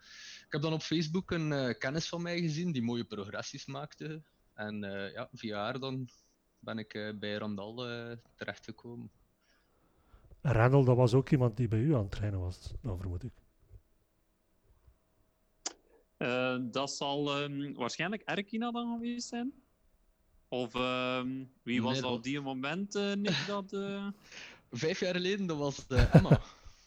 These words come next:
Speaker 3: Emma, Emma, ja, klopt, Emma, inderdaad.
Speaker 2: Die kent
Speaker 3: Ja,
Speaker 2: je nog, Randall,
Speaker 3: voilà.
Speaker 2: ja. <laughs> Het is al
Speaker 3: Ja,
Speaker 2: even geleden
Speaker 3: ja.
Speaker 2: natuurlijk, maar
Speaker 3: Ja, Emma, ja, superlief meisje, ja, <laughs> absoluut.
Speaker 2: Maar op dat moment, Nick, was je dan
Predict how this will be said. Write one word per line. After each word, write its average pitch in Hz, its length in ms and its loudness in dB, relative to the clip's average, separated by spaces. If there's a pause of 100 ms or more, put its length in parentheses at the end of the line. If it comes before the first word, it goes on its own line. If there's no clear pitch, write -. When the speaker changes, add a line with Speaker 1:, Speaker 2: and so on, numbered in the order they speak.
(120)
Speaker 3:
Emma, 214 260 -2 (260)
Emma, 202 400 -4
ja, 160 260 -6 (200)
klopt, - 500 -10
Emma, 214 380 -8 (120)
inderdaad. 160 580 -6
Speaker 2:
Die 175 100 8
kent 165 220 10
Speaker 3:
Ja, - 60 0
Speaker 2:
je 151 80 6
nog, 113 180 8
Randall, 104 480 6
Speaker 3:
voilà. - 180 -4
Speaker 2:
ja. 156 100 8 (140)
<laughs> - 60 6 (540)
Het - 100 -6
is 127 120 6
al 131 80 10
Speaker 3:
Ja, 151 60 12
Speaker 2:
even 147 220 8
geleden 139 380 8
Speaker 3:
ja. 120 60 4
Speaker 2:
natuurlijk, 113 360 4
maar 104 160 0 (720)
Speaker 3:
Ja, 101 640 -6
Emma, 107 400 -8
ja, 104 160 -12 (120)
superlief 110 600 -6
meisje, 101 400 -6
ja, 104 240 -4 (280)
<laughs> - 200 -18
absoluut. 113 500 -2
Speaker 2:
Maar 131 100 6
op 120 100 6
dat 151 120 10
moment, 170 380 8
Nick, 190 220 4
was 131 240 6
je - 80 4
dan 120 380 2